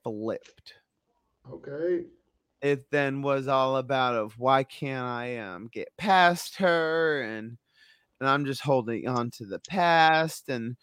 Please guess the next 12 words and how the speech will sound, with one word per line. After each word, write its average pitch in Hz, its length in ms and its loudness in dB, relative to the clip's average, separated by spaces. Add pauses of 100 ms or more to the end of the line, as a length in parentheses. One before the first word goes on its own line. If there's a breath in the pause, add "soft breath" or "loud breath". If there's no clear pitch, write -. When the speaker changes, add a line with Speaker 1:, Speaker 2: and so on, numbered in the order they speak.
(160)
Speaker 1:
she 233 280 0
literally 269 540 4
got 175 280 8
all 208 180 6
her 165 360 0
crap 165 460 4
and 135 260 -2
walked 190 600 6
out 220 300 6
of 226 260 6
the 240 220 2
house 208 840 4